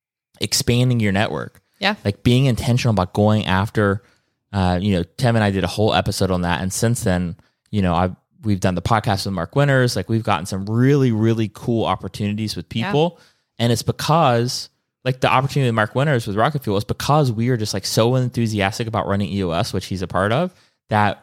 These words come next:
Speaker 1: we got referred to him by someone else who knew us and saw us run E O S. So it's like, people are attracted to that.
Speaker 2: That's how I got, um, fun, fun fact. That's how I got my role at ninety-seven. I worked across the hall,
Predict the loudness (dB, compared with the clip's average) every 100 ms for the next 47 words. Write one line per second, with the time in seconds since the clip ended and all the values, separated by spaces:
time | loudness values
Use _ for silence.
0 | -4 0 2 2 2 0 -2 -4 -2 0
1 | 2 2 -2 0 2 0 -2 0 2 2
2 | 2 2 2 0 0 2 2 2 -2 -8
3 | -10 -6 -2 0 0 -2 -8 _ _ _
4 | -2 2 4 2 0 -2 2 0 0 -4
5 | -2 0 2 0 -2 -4 -4 -8 _ _
6 | _ -2 2 2 0 -2 -2 0 0 -4
7 | -8 -8 -10 -6 -4 0 2 2 2 2
8 | 0 0 0 0 -2 -4 -6 -4 -4 -4
9 | -8 -8 -6 -4 -4 -4 -4 0 0 2
10 | 2 2 2 2 0 -2 -2 -4 -4 -4
11 | -6 _ _ _ 0 2 2 0 0 0
12 | 0 0 0 -2